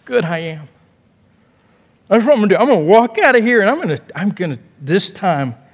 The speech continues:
I'm gonna show him just how good I am. I'm gonna show him I can do better." And listen, that, that's good. I mean,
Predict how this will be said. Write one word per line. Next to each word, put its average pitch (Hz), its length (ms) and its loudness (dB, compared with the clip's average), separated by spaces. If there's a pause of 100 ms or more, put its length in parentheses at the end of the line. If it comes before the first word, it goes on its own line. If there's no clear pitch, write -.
(380)
I'm 127 80 -18
gonna 127 180 -8
show - 320 -8
him 123 140 -6
just 127 200 -12
how 127 140 -14
good 120 200 -18
I 107 200 -20
am. - 120 -20 (1120)
I'm 131 80 -14
gonna 151 160 -8
show 202 180 -6
him 170 100 -2
I 127 80 -4
can 139 160 -12
do 127 100 -10
better." 123 340 -16 (1800)
And 202 100 -2
listen, 147 220 -2
that, - 380 -6 (1900)
that's 170 220 -6
good. 90 400 -20
I 170 80 -12
mean, 170 400 -14